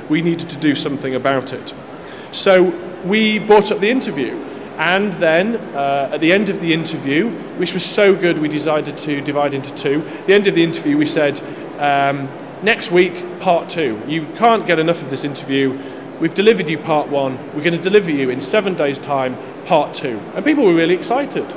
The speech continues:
This was a great thing. This was a Robbie Williams interview, an explosive Robbie Williams interview,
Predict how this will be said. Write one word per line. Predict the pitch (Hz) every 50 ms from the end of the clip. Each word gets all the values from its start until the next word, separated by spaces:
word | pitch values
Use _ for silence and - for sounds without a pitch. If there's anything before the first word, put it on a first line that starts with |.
| - - - - -
This | - 240 -
was | 226 240 202
a | 190
great | 185 190 214 226 202 202
thing. | 240 240 170
This | 156 143 -
was | 170 160
a | 180
Robbie | 220 254 214 196
Williams | 156 160 156 147 139 147
interview, | 147 139 - - 143 139 131 - - - - - - -
an | 185 185
explosive | 185 - - - 269 269 262 170 160 131 151
Robbie | 143 131 139 139 135
Williams | 139 139 139 135 127 123
interview, | 131 127 - - 127 139 131 135